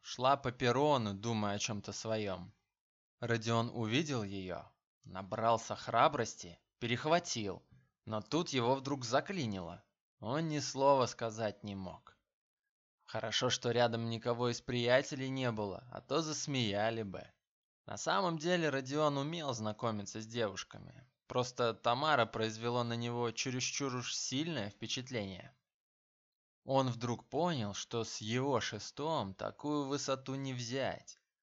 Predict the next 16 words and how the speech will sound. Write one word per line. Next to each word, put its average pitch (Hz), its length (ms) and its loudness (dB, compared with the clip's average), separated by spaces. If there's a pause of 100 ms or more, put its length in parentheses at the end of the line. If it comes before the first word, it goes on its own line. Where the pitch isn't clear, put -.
(280)
Но 127 180 2
ничего, 110 680 2 (380)
парень 135 480 4
кое-как 135 480 6
размахнулся, 123 960 0
прыгнул 135 640 0 (380)
и 113 120 -8
даже 110 300 0
взял 113 420 4
приз. 123 720 -4 (400)
Домашний 151 560 0
адрес 98 560 -4
и 113 80 -8
право 110 400 4
на 107 140 -4
переписку. 139 760 -8